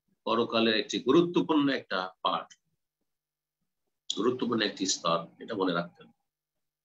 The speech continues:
তারপরে আর একটি ছোট্ট বিষয় বলছেন যে, আচ্ছা, জান্নাত জাহান্নামের প্রতি ঈমান, বিশ্বাস, এই কথাগুলি যে আলোচনা করলাম, এর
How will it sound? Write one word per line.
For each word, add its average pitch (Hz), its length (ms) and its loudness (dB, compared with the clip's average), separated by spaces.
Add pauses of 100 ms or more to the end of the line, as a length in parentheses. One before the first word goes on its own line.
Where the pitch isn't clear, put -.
(960)
তারপরে 170 400 4
আর 160 140 6
একটি 151 300 2
ছোট্ট - 380 -4
বিষয় 156 240 4
বলছেন 131 440 2
যে, 120 160 0
আচ্ছা, 120 220 -2
জান্নাত 160 460 0
জাহান্নামের 170 380 2
প্রতি 170 420 0
ঈমান, 107 520 2
বিশ্বাস, 101 760 -2
এই 151 160 -2
কথাগুলি 147 380 2
যে 127 80 2
আলোচনা 110 360 0
করলাম, 95 640 -2
এর 170 240 0